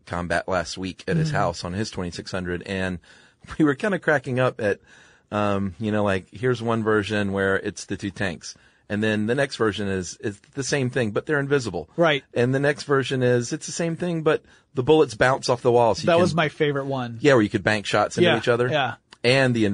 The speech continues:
Speaker 2: Or you could
Speaker 1: invisibility.
Speaker 2: hit yourself.
Speaker 1: <laughs> Oh, uh,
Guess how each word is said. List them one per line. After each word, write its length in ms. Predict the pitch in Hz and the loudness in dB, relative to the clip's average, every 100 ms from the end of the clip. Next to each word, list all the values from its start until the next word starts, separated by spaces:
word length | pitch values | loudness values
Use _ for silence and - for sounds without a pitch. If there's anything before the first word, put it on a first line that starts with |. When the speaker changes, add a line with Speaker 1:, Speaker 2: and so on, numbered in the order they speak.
| 95 | 6
Speaker 2:
Or 160 | 214 | 6
you 80 | 254 | 6
could 120 | 214 | 6
Speaker 1:
invisibility. 60 | 190 | 6
Speaker 2:
hit 160 | 110 233 | 4 2
yourself. 1000 | 170 147 - - 190 143 127 - - - - | 2 0 -2 4 4 4 0 -6 -6 -6 -8
Speaker 1:
<laughs> 40 | - _ _ - - _ | -10 _ _ -20 -20 _
Oh, 260 | 151 208 151 | 4 6 6
uh, 140 | 98 | 4